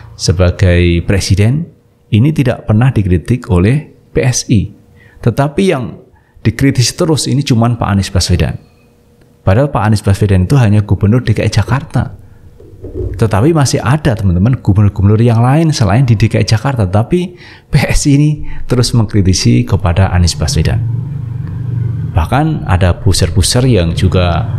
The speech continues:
menyerang Pak Anies Baswedan. Apalagi ini, teman-teman, ada Ade Armando yang dipukuli massa,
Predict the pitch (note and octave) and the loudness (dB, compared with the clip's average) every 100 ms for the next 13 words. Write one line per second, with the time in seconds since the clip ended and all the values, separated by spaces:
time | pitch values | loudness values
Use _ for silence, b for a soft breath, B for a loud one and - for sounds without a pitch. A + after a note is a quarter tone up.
0 | - - - - - - - E2 F2 F#2 | -4 -4 0 2 4 2 2 4 4 2
1 | A#2+ B2 - G2+ G#2+ - G#2 - G2+ D#2+ | 2 2 0 0 0 0 -2 0 0 0
2 | D#2 - - - - G#2 A2+ G#2+ - E3+ | -2 -6 -8 -6 -2 0 0 -2 0 0
3 | - - - - - - - - D3+ A#2+ | 0 -4 -8 -10 -10 -8 -4 0 0 2
4 | G2 E2+ F2 G2+ A2+ B2 G2+ F2+ E2 D#2+ | 2 2 0 0 0 2 0 0 0 2
5 | D2+ D2 C#2+ - - - F2+ F2 E2+ F2 | 2 0 -2 -6 -14 -6 0 2 2 0
6 | E2 - E2+ D#2 D2+ - A#2 C3 D3+ | 0 0 0 0 0 2 2 0 -4